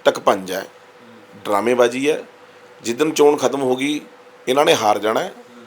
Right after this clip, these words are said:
Speaker 1: ਕੇਜਰੀਵਾਲ ਜੀ ਨੇ ਦਿੱਲੀ, ਕਿਉਂਕਿ ਪੰਜਾਬੀਆਂ ਨੇ ਤੈਅ ਕਰ ਲਿਆ ਕਿ ਕੇਜਰੀਵਾਲ ਨੂੰ ਕਿਸੇ ਵੀ ਹਾਲ 'ਚ ਪੰਜਾਬ ਦੀ ਰਾਜਨੀਤੀ 'ਚ ਆਉਣ ਨਹੀਂ ਦੇਣਾ, ਸੱਤਿਆਨਾਸ਼ ਕਰ ਦੇਣਗੇ। ਤੇ ਕੇਜਰੀਵਾਲ ਦਾ ਬਿਸਤਰਾ ਗੋਲ ਕਰਨ ਵਾਸਤੇ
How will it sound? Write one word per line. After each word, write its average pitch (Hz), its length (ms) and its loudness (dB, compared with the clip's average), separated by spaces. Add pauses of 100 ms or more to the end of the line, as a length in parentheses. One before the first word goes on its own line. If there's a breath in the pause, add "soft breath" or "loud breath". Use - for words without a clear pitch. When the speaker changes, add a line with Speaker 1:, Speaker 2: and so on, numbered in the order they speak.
(460)
Speaker 1:
ਕੇਜਰੀਵਾਲ 139 560 2
ਜੀ 139 80 -2
ਨੇ 139 100 -2
ਦਿੱਲੀ, 117 380 -4 (200)
ਕਿਉਂਕਿ 143 180 -2
ਪੰਜਾਬੀਆਂ 135 480 6
ਨੇ 160 60 4
ਤੈਅ 156 200 6
ਕਰ 165 180 4
ਲਿਆ 101 200 -2 (680 soft breath)
ਕਿ 156 100 -4
ਕੇਜਰੀਵਾਲ 147 680 4
ਨੂੰ 160 140 -2
ਕਿਸੇ 156 320 0
ਵੀ 175 140 0
ਹਾਲ 131 260 4
'ਚ 147 80 -4
ਪੰਜਾਬ 120 460 2
ਦੀ 131 140 -4
ਰਾਜਨੀਤੀ 120 480 0
'ਚ 123 140 -10 (340)
ਆਉਣ 117 160 2
ਨਹੀਂ 113 140 -6
ਦੇਣਾ, 107 280 -8 (800 soft breath)
ਸੱਤਿਆਨਾਸ਼ 156 560 6
ਕਰ 127 140 4
ਦੇਣਗੇ। 110 320 -2 (760 soft breath)
ਤੇ 156 80 -6
ਕੇਜਰੀਵਾਲ 175 760 4
ਦਾ 190 160 8
ਬਿਸਤਰਾ 175 520 4
ਗੋਲ 170 240 4
ਕਰਨ 165 200 0
ਵਾਸਤੇ 180 520 6